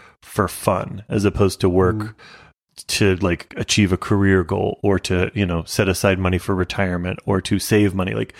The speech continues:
Speaker 1: to work just 'cause it's a pleasure and the income is a nice little bonus. But if there's days where I don't feel like going into work, I'm not gonna work.
Speaker 2: Yeah, I don't, I don't li-, I don't subscribe to that same feeling. I don't
Speaker 1: Yeah.
Speaker 2: plan on live-, I don't plan on retiring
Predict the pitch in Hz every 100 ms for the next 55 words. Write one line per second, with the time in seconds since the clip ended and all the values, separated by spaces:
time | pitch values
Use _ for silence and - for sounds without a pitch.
0 | - - - 110 117 - 113 - 107 -
1 | - - 151 175 - 127 127 123 107 107
2 | 110 120 110 95 95 107 110 113 107 98
3 | 95 98 - 101 92 - - - - 190
4 | 160 175 180 180 170 160 175 165 175 175
5 | 175 190 202 - _ _ 349 381 381 370
6 | 392 381 - - 117 113 - 143 170 -
7 | - 127 139 131 113 - 110 104 107 113
8 | 120 117 95 - - - 101 95 101 -
9 | - 98 - 98 90 92 - 127 - 208
10 | 226 120 113 110 104 98 110 123 123 120
11 | 110 101 95 98 95 90 95 101